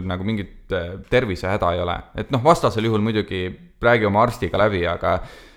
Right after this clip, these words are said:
aga põhimõtteliselt, kui sa oled täiesti terve inimene, sul ei juhtu mitte midagi.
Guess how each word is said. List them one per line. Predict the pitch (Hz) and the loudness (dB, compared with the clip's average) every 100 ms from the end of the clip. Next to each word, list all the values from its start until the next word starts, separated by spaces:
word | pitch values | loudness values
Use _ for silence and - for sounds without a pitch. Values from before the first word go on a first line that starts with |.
| _ _ _ - | _ _ _ -8
aga | 110 | 0
põhimõtteliselt, | 185 165 135 - | 2 2 0 -6
kui | 139 | -10
sa | 127 | -2
oled | 160 | 0
täiesti | 156 - | 0 2
terve | 151 131 | 2 2
inimene, | 127 90 | -2 -4
sul | 85 95 | -4 -4
ei | 104 | -4
juhtu | - | -4
mitte | 95 - 90 | -8 -6 -6
midagi. | 85 - - | -6 -8 -12